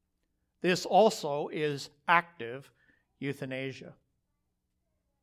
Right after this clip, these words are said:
The Netherlands in Europe has, for example, very liberal laws regarding the use of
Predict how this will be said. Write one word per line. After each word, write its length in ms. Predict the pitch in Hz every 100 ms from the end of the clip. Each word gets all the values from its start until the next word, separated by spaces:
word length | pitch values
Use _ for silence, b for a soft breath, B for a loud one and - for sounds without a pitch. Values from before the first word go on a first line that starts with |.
| _ _ _ _ _ _ _ _ _ _ _ _ _ _
The 100 | 156
Netherlands 600 | 160 208 214 147 139 165 160
in 140 | 151
Europe 420 | 160 165 151 -
has, 580 | - 165 160 151 - - -
for 220 | - 156
example, 460 | 151 139 170 160 156
very 480 | 139 196 214 202 208
liberal 760 | 170 175 202 214 202 202 185 170
laws 580 | 170 170 151 156 143
regarding 560 | 156 147 160 165 160 156
the 100 | 147
use 280 | 156 160 -
of 160 | 147